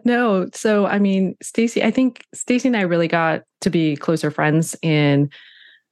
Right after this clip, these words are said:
junior, senior year, you know, at Andover. And I mean, she literally was, like, the rock in a way, right? Like, she was so grounded, and she was the one that I knew <laughs> wouldn't be, like,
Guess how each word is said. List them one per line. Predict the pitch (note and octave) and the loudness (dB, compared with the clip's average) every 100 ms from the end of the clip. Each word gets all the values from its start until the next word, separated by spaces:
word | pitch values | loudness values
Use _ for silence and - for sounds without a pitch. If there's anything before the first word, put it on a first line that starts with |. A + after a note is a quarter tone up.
| _ - | _ -2
junior, | F#3 F3+ E3+ | 0 2 0
senior | D3+ E3+ D3+ | -2 -2 -2
year, | D3 C#3 - E3 - _ | -2 -2 -2 -4 -6 _
you | - D3+ | -2 0
know, | C3 | 0
at | C#3 | 0
Andover. | D3 C3+ C3+ - - - | 0 2 0 -2 -4 -2
And | E3+ D#3+ D#3+ - | -2 0 -2 -4
I | F#3+ | -2
mean, | F#3 F3 | 0 0
she | - G#3 G3+ F3+ - | 0 0 0 -2 -4
literally | D#3+ D#3+ D#3 D3+ D3+ D3 | -2 0 0 0 0 -2
was, | D3+ D3 C#3+ D3 C#3+ - - _ | -2 0 0 -2 -4 -10 -20 _
like, | - E3 C3 _ | -2 -2 -4 _
the | E3 | -4
rock | - D#3 - - D3+ - - _ | -4 -4 -2 -4 -6 -10 -12 _
in | - D3 | -2 0
a | D3 | 2
way, | F2 - - - | 0 -2 -4 -2
right? | F3 E3+ | 0 0
Like, | E3 D#3 | -2 -2
she | F3+ | -2
was | E3 | -2
so | - G#3 | -2 -2
grounded, | G#3+ D3 C#3+ C#3 C#3+ D#3 - | -2 -4 -4 -2 -2 -2 -2
and | D#3+ C#3 | -2 0
she | |
was | D#3+ | 0
the | D#3 | 0
one | D#3+ E3 | 0 2
that | E3+ D#3+ | 2 2
I | D#3+ | 0
knew | C#3+ F3 - _ - | 2 0 -2 _ -20
<laughs> | - - - A#3+ | -12 -10 -8 -2
wouldn't | G#3+ A3 A#3+ | 0 0 0
be, | A#3+ A3 G#3 F#3+ - | 0 2 2 0 -2
like, | D#3+ D#3 | -2 -2